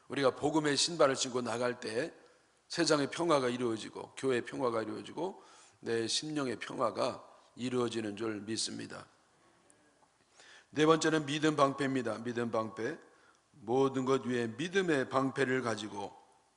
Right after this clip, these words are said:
이로써 능히 악한 자의 모든 불화살을 소멸하라. 마귀는 실수 없이 불화살을 우리에게 쏘아댑니다. 이, 이 시대의 방패는 주로 나무로 만들었습니다. 그래서 웬만한 이 칼이라든지 창이라든지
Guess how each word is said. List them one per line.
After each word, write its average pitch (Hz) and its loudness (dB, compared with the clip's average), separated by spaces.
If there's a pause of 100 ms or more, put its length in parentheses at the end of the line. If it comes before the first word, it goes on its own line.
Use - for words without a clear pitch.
(300)
이로써 131 2
능히 120 -2
악한 165 -2
자의 170 0
모든 131 -2
불화살을 117 -2 (280)
소멸하라. 107 -4 (640)
마귀는 156 4
실수 147 0
없이 123 -4
불화살을 180 0
우리에게 123 -4
쏘아댑니다. 117 -8 (1300)
이, 143 -6 (140)
이 156 -6
시대의 151 2
방패는 147 0
주로 143 -2
나무로 120 -2
만들었습니다. 110 -6 (460)
그래서 151 0
웬만한 139 0
이 123 -4 (180)
칼이라든지 135 -2
창이라든지 117 -4